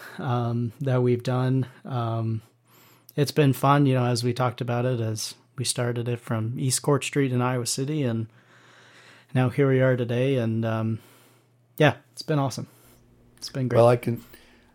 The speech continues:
Speaker 2: I can say this is, uh, this is the part where, where Jason loses it.
Speaker 1: <laughs>
Speaker 2: Um,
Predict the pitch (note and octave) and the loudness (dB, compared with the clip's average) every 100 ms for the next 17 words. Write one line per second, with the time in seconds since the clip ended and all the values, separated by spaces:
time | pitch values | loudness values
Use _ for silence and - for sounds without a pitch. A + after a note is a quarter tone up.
0 | - B2 B2+ G#3 - C3+ A2+ C3+ C3+ A#2+ | 4 4 4 2 8 8 10 8 8 6
1 | G#2 G#2+ A2+ G#2+ G2+ - - - - - | 8 8 10 10 6 0 -20 -20 -18 -18
2 | - - _ _ - - _ - - - | -20 -20 _ _ -20 -20 _ -10 -10 -12
3 | - - - - - - - C#3 - G#3+ | -20 -20 -8 0 0 0 2 4 6 8
4 | C#3 - C#3+ C#3+ - _ - - - - | 8 10 8 8 2 _ -20 -20 -20 -4
5 | A#2 B2 A#2 A2+ A2 B2 A#2+ A#2+ G#2 A2 | 4 6 6 2 2 8 8 8 6 6
6 | G2 G2 G2+ - - - - - D#3+ - | 4 4 2 -2 -8 0 2 4 4 10
7 | A#2+ A2+ A2 G#2 A#2 | 10 12 10 8 2